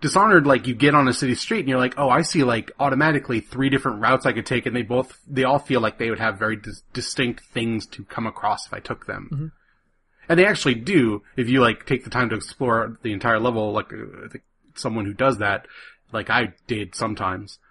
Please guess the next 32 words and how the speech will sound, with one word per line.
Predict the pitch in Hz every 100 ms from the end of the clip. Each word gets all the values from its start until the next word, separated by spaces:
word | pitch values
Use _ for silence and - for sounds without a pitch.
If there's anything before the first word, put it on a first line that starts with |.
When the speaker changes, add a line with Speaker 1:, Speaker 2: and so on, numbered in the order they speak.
| -
Speaker 1:
Um, | 110 107 98 - _ _ _ _ - - -
and | 196
you'll | 214
just | 196 151
come | - 170
into | 165 143
houses | 123 139 139 151
and | 147
there'll | 127
be, | 123
like, | 117 104 -
little | 127 127 117
things | - 139 139 139
there | 139 135
to |
find, | 131 143 135 131 131 113
and, | 101 - -
like, | 156
not | 190 208
even | 170 147
the | 117
big | 131 -
things | 123 110
like | 98
the | 113
bone | 151 170
charms. | 104 104 104
They'll | 104
be | 107
like, | 104
"Oh, | 127 139
here's, | 98 120 117